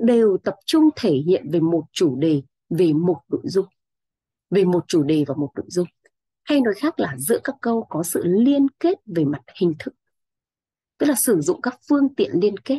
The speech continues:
đấy. Đấy là câu hỏi số một. Thế vậy thì phương tiện liên kết mà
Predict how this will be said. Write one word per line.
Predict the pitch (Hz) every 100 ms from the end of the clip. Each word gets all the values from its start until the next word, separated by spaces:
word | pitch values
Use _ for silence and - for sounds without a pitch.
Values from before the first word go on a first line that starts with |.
| -
đấy. | 285 - _ _ _ _ _ _ _
Đấy | 165 180
là | 247 214 151
câu | 185
hỏi | 190 147
số | 151
một. | 175 185 - _ _ _ _ -
Thế | 392
vậy | 320 220
thì | 220
phương | - 370 370 -
tiện | 285 214
liên | 285 294
kết | 370 453 330
mà | 240 175